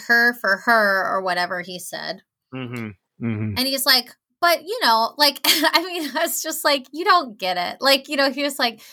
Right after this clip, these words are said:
Speaker 1: he was like, "Well, I think we got a pretty good handle on it." And I'm like, "You've been
Speaker 2: <laughs>
Speaker 1: dating for, like, two weeks. You don't have a good
Speaker 2: On
Speaker 1: handle on it."
Speaker 2: T V. Da-, dating on T V.
Speaker 1: That's why, that's why her sister is, like, ripping your answer a new one, because,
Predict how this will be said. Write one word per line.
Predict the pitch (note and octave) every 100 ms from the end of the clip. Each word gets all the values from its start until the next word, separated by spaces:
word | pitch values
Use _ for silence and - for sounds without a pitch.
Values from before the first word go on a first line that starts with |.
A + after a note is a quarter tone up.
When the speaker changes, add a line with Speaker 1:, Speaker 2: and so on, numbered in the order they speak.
| -
Speaker 1:
he | -
was | D#4+
like, | F4 F4 -
"Well, | G#4+
I | A4+ A4+
think | A4+
we | F#4+
got | D4+ A#3+ G#3+
a |
pretty | - G3+ F#3
good | F#3+ F#3
handle | E3 F3 F3 F3 D#3+
on | D#3+ E3+
it." | F#3 -
And | A#3
I'm | D4
like, | E4 D#4+ - _
"You've | C#4+ E4 -
been | - F4+
Speaker 2:
<laughs> | -
Speaker 1:
dating | E4 F4 E4+ D#4
for, | D#4 D4
like, | C#4 B3+ -
two | - D#4+ D#4+
weeks. | C4 C#4 G3+ -
You | A#3+
don't | C4
have | C4
a | A3+
good | G#3
Speaker 2:
On | C#4+
Speaker 1:
handle | C4+ F3 C#4+
on | C4
it." | D#4
Speaker 2:
T | E4 C4
V. | C3+ -
Da-, | E3+ G3+
dating | G3 C4+ B3+
on | B3 A#3
T | - C4
V. | C4 C4+ F4 C#3+ G2+ _ _ _
Speaker 1:
That's | G#3+ D4+ F4 -
why, | F4 E4+ C#4+ - B3 _
that's | - C#4 D#4+ -
why | D4+ C#4
her | C4 A#3+
sister | - A#3 - A3
is, | - G#3 F#3+
like, | - G3 F#3+ - _
ripping | G#3 A3 A3+ G#3+ G3
your | F#3 -
answer | F#3+ G#3 G#3 F#3
a | F3+ F3+
new | F#3+ G#3
one, | F3 E3 F#3+ G#3 - - _
because, | B3+ B3 D4 C4 B3 -